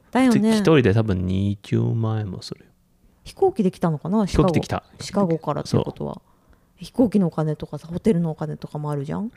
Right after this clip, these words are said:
Speaker 2: うん。
Speaker 1: そんなもん全部合わせたらもう何十万円ってなるじゃない？
Speaker 2: そう。だから、ウエストは結構そういう人多いんだと思うよ。
Speaker 1: なんかさ、お金に糸目をつけないというか、いっぱいお金を使う人が来てる感じはした。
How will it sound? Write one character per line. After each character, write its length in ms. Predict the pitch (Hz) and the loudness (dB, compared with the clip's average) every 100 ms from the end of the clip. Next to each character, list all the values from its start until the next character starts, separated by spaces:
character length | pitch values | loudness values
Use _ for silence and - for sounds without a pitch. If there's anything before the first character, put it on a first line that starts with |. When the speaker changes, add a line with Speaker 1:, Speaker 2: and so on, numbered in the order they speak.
| 196 | -4
Speaker 2:
う 40 | |
ん。 180 | 120 - _ - _ _ _ - | -4 -4 _ -20 _ _ _ -20
Speaker 1:
そ 200 | - 208 | -2 0
ん 80 | 214 | 2
な 100 | 220 | 0
も 140 | 180 | -2
ん 40 | 160 | 2
全 300 | 254 285 254 | 4 6 4
部 140 | 180 | 2
合 100 | 160 | 2
わ 100 | 165 | -2
せ 120 | - | -4
た 160 | - 147 | -6 -6
ら 140 | 151 | -4
も 180 | 165 185 | -4 -2
う 40 | |
何 280 | 175 214 226 | 0 0 0
十 200 | 233 247 | 0 0
万 200 | 240 240 | 2 4
円 60 | 185 | 2
っ 20 | |
て 100 | 151 | 0
な 100 | 151 | -8
る 80 | 135 | -8
じ 80 | - | -10
ゃ 40 | |
な 100 | 196 | -12
い？ 60 | - - | -12 -6
Speaker 2:
そ 240 | 110 - | -6 -6
う。 40 | 208 | 0
だ 80 | 185 | 4
か 140 | 156 | 6
ら、 180 | 110 104 _ _ - 135 | 6 4 _ _ -8 2
ウ 120 | 156 | 4
エ 40 | |
ス 80 | 185 | 6
ト 140 | 147 | 4
は 120 | 90 - | 4 2
結 240 | - 156 | 0 0
構 80 | - | -2
そ 140 | - | 2
う 20 | |
い 60 | 107 | 2
う 20 | |
人 160 | 117 69 | 2 -2
多 180 | 98 135 | -2 0
い 60 | |
ん 80 | 139 | -2
だ 80 | 185 - _ _ | -4 -10 _ _
と 100 | - | 0
思 200 | 95 - | 0 -2
う 40 | 180 | -8
よ。 140 | - _ _ _ _ _ _ _ - - | -10 _ _ _ _ _ _ _ -20 0
Speaker 1:
な 120 | 208 | 2
ん 60 | 220 | 2
か 140 | 214 | -2
さ、 600 | - 185 175 170 160 180 _ _ _ - - | -2 -2 0 0 -4 -10 _ _ _ -20 -10
お 100 | 190 | -8
金 520 | - 320 370 392 381 | -6 -6 -4 -2 -4
に 240 | 370 370 349 | -4 -6 -4
糸 280 | 226 - 269 | -2 2 2
目 160 | 269 | 4
を 80 | 254 | 0
つ 160 | 240 - | -2 -4
け 140 | 254 | -2
な 100 | 214 | -2
い 80 | 170 | -4
と 80 | 151 | -8
い 20 | |
う 20 | |
か、 140 | - - | -8 -4
い 100 | 247 | -4
っ 40 | 233 | -2
ぱ 160 | 415 415 | -2 -2
い 20 | |
お 120 | - | -2
金 260 | - 381 392 | -2 0 0
を 100 | 381 | -2
使 260 | - - | -4 0
う 60 | 403 | 0
人 160 | 403 359 | 0 -2
が 100 | 220 | -2
来 120 | - | -2
て 100 | 196 | -2
る 80 | 165 | 0
感 200 | 160 156 | -4 -2
じ 100 | 147 | -4
は 80 | |
し 80 | 143 | -4
た。 180 | - | -8